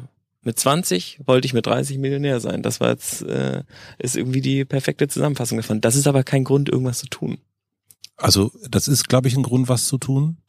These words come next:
Speaker 2: Aber also für mich oder für dich nicht mehr. Also
Speaker 1: Ach so, ja, klar. Es ist ja eine eigene Erfahrung, genau.
Speaker 2: Ja.
Speaker 1: Deswegen, also für mich ist das, äh, kein Grund mehr. Und ich glaube auch, dass dieser Grund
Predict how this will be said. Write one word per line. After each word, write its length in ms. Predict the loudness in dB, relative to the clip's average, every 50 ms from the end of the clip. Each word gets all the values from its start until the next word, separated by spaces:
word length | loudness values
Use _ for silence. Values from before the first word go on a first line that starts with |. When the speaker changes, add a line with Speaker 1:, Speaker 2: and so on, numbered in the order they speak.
| _ _ -4
Speaker 2:
Aber 200 | 0 2 2 2 0 -2 -4
also 180 | -2 -2 0 0
für 160 | 0 2 2
mich 360 | 4 6 6 4 4 0 -4
oder 160 | -2 -2 -2 -2
für 120 | -2 0
dich 400 | 2 2 2 2 0 -6 -10 -14 _ _ -6
nicht 300 | -2 0 0 0 2 2
mehr. 340 | 2 2 2 2 -2 -6 _ _ _ _ _ _ _ _ _ _ _ _ _ _ _ _ _ _ _
Also 440 | 0 2 2 2 0 -2 -8 -12 -18 _ _ _ _ _
Speaker 1:
Ach 120 | -2 0 4
so, 80 | 4
ja, 180 | 6 6 4 2
klar. 300 | 2 2 0 0 0 -2
Es 140 | -4 -2 0
ist 120 | 0 2 2
ja 60 | 0
eine 140 | 0 0 0
eigene 180 | 0 2 2
Erfahrung, 420 | 0 2 0 -2 -4 -4 -8 -8 -2
genau. 140 | 0 0
Speaker 2:
Ja. 140 | 0 0 -2 -8 -18 -12 -6 -2
Speaker 1:
Deswegen, 260 | 0 2 2 2 4
also 160 | 4 2 2 2 0
für 220 | -6 -2 0 0
mich 200 | 2 2 0 -2
ist 140 | -2 0 2
das, 180 | 2 2 2 0
äh, 160 | 0 0 0
kein 220 | 2 2 0 2
Grund 180 | 2 0 0 2
mehr. 120 | 2 0
Und 80 | 0 -2
ich 80 | 0 0
glaube 280 | 2 2 2 0 -2
auch, 280 | -2 -4 -4 -6 -10 _ _ _ -6
dass 160 | -4 -2 -2 -2
dieser 300 | 0 0 2 2 2 0
Grund 500 | 0 -2 0 0 0 -2 -4 -8 -10